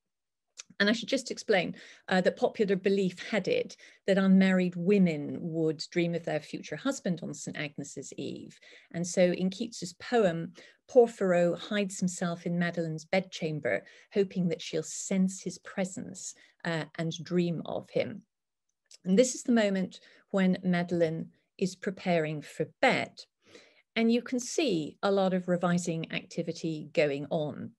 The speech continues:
Uh, Keats's first thoughts are the words that I've deleted in the body of the stanza.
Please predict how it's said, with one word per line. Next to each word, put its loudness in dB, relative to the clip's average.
Uh, 0
Keats's -6
first -4
thoughts -2
are 0
the -2
words 2
that -2
I've -2
deleted 0
in -2
the -2
body -2
of -8
the -10
stanza. -4